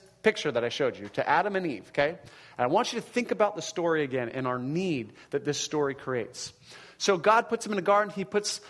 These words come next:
right, the tree of the knowledge of good and evil in the garden. And Go-, God says, "Don't eat that." To eat from that tree is to say, "I'm gonna decide for myself what is good and what is evil. I'm gonna decide for myself what is healthy for me,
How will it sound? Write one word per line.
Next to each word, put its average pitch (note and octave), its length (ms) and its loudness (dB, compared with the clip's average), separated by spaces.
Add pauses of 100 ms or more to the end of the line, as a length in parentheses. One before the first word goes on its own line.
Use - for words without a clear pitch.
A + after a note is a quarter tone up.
right, D#3+ 300 2
the D3 60 -8
tree A3+ 680 -4 (240)
of C#3+ 160 2
the D3+ 100 0
knowledge F3 720 0
of B2 220 -4
good G3+ 460 2
and D#3 200 -2 (140)
evil D#3 400 -4
in A2+ 160 -6
the G2+ 80 -10
garden. F#2+ 400 -6
And C3 160 -4
Go-, C3+ 140 0 (100)
God C3+ 220 0
says, B2 160 -8
"Don't E3 320 0
eat A3+ 300 -8
that." - 440 -4 (640)
To G#3 140 0 (120)
eat D#4 200 2
from D3 300 0
that A2+ 200 -4
tree B2+ 500 -4
is E3+ 200 2
to F3+ 120 -4
say, F3+ 380 2
"I'm C#4 140 4
gonna E4 140 0
decide G#3+ 420 2
for G#3 100 -2
myself F#3+ 540 2
what B2+ 120 0
is G#2+ 140 -6
good A#2+ 220 -2
and G#2 120 -8
what G2+ 140 -6
is G2+ 160 -8
evil. - 320 -10 (580)
I'm G3 140 6
gonna C#4 140 -2
decide G3 640 4
for G3 120 0
myself E3 720 2
what D3+ 140 4
is B2+ 160 -2
healthy G#2+ 300 -2
for A#2+ 140 -10
me, B2+ 200 -4